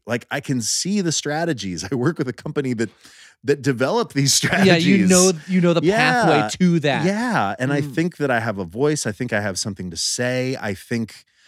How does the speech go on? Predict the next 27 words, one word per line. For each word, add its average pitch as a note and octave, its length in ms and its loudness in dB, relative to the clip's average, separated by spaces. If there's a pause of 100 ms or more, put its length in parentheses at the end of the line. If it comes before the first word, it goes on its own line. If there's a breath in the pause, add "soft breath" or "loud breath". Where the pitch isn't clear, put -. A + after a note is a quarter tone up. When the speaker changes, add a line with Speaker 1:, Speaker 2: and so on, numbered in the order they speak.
(220 soft breath)
Speaker 1:
I'm G2+ 140 -4
passionate. G#2 680 -4
I F#2 120 -2
love F2 440 -4
it. A2+ 180 0
I G2 140 -6
can F#2 220 -12
bring G#2+ 360 -6
other, F#2+ 320 -8
I G#2+ 120 -6
can A2+ 280 -8
influence B2 600 -6
other F#2 220 -6
people A#2+ 340 -6
into G2 320 -6
that B2 240 -6
passion. D#3 560 -4 (220 loud breath)
I've G2+ 180 -4
seen A#2 340 0
it. - 360 -8 (600 soft breath)
And C3+ 280 0 (100)
I D3+ 560 -2 (340)
sometimes C3 960 -4 (180)
go, A2 380 -2 (320)
"Oh A2+ 220 -4
my C3 220 -4
God, F#2 480 -4